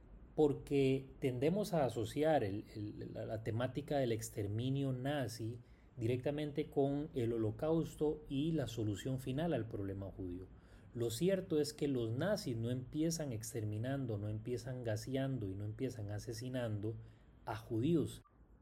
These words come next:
sino que lo hacen directamente contra su población y la población de los territorios ocupados hasta ese momento y en ese contexto que principalmente se dirigía a Austria.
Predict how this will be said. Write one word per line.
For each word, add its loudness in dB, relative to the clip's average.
sino 0
que 2
lo 6
hacen 0
directamente -2
contra -2
su -6
población 0
y -2
la -2
población -2
de 0
los -2
territorios -4
ocupados -2
hasta -6
ese -6
momento 0
y -2
en 2
ese -2
contexto -4
que -4
principalmente -2
se -4
dirigía 0
a -4
Austria. -6